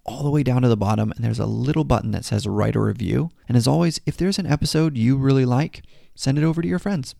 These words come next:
They'll probably like it too. Thank you so much, and let's get back to the show. So welcome back to Success Engineering. I'm your host, Michael Bauman, and I have Leon Vanderpoel on. He's an internationally recognized leader.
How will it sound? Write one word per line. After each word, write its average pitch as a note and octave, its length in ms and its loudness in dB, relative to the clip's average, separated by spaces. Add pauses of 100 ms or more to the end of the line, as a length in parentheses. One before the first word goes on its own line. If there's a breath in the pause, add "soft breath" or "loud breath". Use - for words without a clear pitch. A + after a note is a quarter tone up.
They'll B2+ 440 0
probably C#3+ 260 0
like C#3+ 180 -2
it D#3+ 120 -6
too. F3+ 180 2 (180)
Thank C3 200 0
you C3+ 40 0
so C#3+ 160 0
much, E3+ 380 -2
and A#2+ 300 2
let's B2 160 0
get A#2+ 120 -6
back D3 180 0
to D#3 60 -4
the D#3+ 60 0
show. F#3 200 0 (760)
So - 160 6
welcome F#3 340 6
back F#3 240 4
to D#3 100 -6
Success D3+ 520 0
Engineering. C3+ 580 2
I'm B2+ 160 0
your B2+ 100 4
host, A#2+ 420 0
Michael C3 340 0
Bauman, A#2 540 0
and A#2 180 0
I D#3 160 2
have C3+ 360 2
Leon C#3+ 500 2
Vanderpoel A2+ 640 0
on. F#2+ 280 -4
He's A#2+ 300 -2
an G2+ 160 -2
internationally C#3 560 2
recognized - 440 -4
leader. C#3 360 4